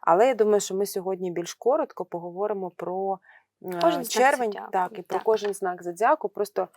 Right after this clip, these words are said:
Speaker 1: хотілося якось, е,
Speaker 2: Хотілося
Speaker 1: підбадьорити.
Speaker 2: змотивувати
Speaker 1: Да.
Speaker 2: <laughs> водні
Speaker 1: Е, у нас
Speaker 2: знаки.
Speaker 1: насправді не так багато хороших новин, і мені дуже приємно, коли,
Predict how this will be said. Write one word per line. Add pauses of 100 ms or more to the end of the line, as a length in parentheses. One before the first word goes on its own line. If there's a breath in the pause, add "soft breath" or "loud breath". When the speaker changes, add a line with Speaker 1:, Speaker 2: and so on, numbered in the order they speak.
(280 soft breath)
Speaker 1:
хотілося (200)
якось,
е,
Speaker 2:
Хотілося
Speaker 1:
підбадьорити.
Speaker 2:
змотивувати
Speaker 1:
Да.
Speaker 2:
<laughs>
водні
Speaker 1:
Е,
у
нас
Speaker 2:
знаки.
Speaker 1:
насправді
не
так
багато
хороших
новин,
і
мені
дуже
приємно,
коли,